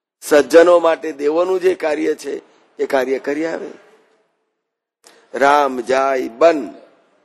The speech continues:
કરી સુરખાય. દેવોનું કે આ,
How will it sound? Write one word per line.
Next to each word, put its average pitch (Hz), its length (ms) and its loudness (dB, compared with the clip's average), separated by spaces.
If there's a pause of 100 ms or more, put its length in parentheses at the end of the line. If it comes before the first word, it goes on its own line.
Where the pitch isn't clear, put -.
(1120)
કરી 165 260 4
સુરખાય. - 500 -12 (2000)
દેવોનું 165 420 2
કે 147 160 -4
આ, 143 160 -2